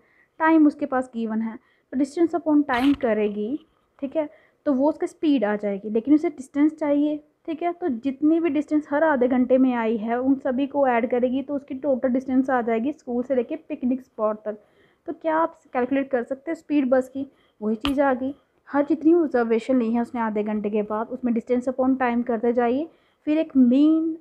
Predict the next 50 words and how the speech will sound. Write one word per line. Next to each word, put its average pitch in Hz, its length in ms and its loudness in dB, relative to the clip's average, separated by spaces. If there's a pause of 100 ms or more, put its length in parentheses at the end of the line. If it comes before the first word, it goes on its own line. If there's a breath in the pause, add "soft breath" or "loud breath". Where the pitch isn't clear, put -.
स्पीड 254 400 -4
निकालिए, 214 580 -2
एवरेज 233 300 0
जिसे 233 260 -4
बोलते 214 400 -8
हैं, 214 120 -16 (240)
वो 247 100 2
आपकी 240 240 -2
स्पीड 233 300 -2
हो 214 100 0
जाएगी 220 280 0
बस 226 240 -6
की। - 220 -20 (640)
टेबल 285 260 4
में 320 200 6
देखिए, 277 540 -4 (300)
वो 254 120 0
जो 285 140 0
आप 262 280 0
पूछता 254 300 -6
है 269 80 -2
पहेली 240 440 -2
से 247 260 -2 (400 soft breath)
कि 254 60 -20
क्या 262 220 0
वो 269 100 2
उसे 277 260 2
बताया 233 420 -2
कि, 254 120 -2
कि 240 120 -6
हम 277 400 0 (360)
नाइन 269 200 2
फ़ोर्टी 285 400 -4
फ़ाइव 262 320 0
ए 247 80 4
एम 240 180 0
पे 254 160 -8
कितना 277 460 -4
दूर 269 260 0
आ 262 120 2
गए 262 160 -2
थे 277 100 -4
इसके, 269 240 -8
अ, 254 200 2
स्कूल 262 280 -4
से, 302 260 -6 (500 soft breath)
तो 285 100 -2
पहेली 226 420 0
के 226 160 -2
पास 302 340 -8